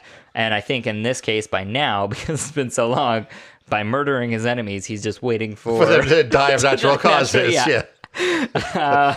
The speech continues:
Speaker 2: <laughs> I'm more of a passive murderer, you know?
Speaker 1: Yes. Um, so, and in two thousand three, his posthumous double album, Better Days, features an outro where Tupac repeats the words,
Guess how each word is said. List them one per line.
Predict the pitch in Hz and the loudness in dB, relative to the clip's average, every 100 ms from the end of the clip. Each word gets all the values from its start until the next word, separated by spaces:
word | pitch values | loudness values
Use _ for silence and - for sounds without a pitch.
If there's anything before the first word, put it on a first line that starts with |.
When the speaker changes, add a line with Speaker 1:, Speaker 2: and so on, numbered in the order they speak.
| - | -2
Speaker 2:
<laughs> | - | 2
I'm | 269 | 6
more | 262 262 | 6 6
of | |
a | 185 | 4
passive | - 139 135 123 143 123 104 | 2 2 0 2 2 2 2
murderer, | 113 113 107 113 110 110 - | 2 4 4 4 4 2 0
you | 135 | 2
know? | 123 - | 4 4
Speaker 1:
Yes. | 131 120 - - - - - - | 4 2 -2 -16 -20 -20 -14 -4
Um, | 131 139 143 139 143 | 0 2 2 0 -6
so, | - 165 160 156 151 | -6 -2 2 2 2
and | - 139 | 0 -2
in | 160 160 151 | -2 -4 -8
two | - 196 | -8 -6
thousand | 196 202 170 160 139 | 0 0 0 -4 -6
three, | - - 175 180 120 110 160 - | -8 -6 -2 0 0 0 -2 -4
his | 127 123 123 120 117 | 0 2 4 2 -2
posthumous | - 143 147 160 135 117 - - 113 107 | -4 -2 -2 -4 -4 -4 -8 -12 -14 -2
double | 127 151 190 | 0 2 0
album, | - 110 104 104 113 - | 2 0 0 -2 -2 -8
Better | 110 113 139 180 | -4 -2 0 0
Days, | 117 95 90 123 - - | 0 -2 -2 -4 -8 -18
features | - - 131 139 123 | -12 -6 -2 -2 -2
an | 117 | -4
outro | 113 165 - 113 101 101 | -2 -2 0 2 2 2
where | 107 | 0
Tupac | 107 - 165 175 165 - | 0 -4 -4 -2 -2 -2
repeats | 127 - 156 170 - | -6 -4 -8 -8 -6
the | 147 | -2
words, | 110 95 87 104 | 0 0 0 -4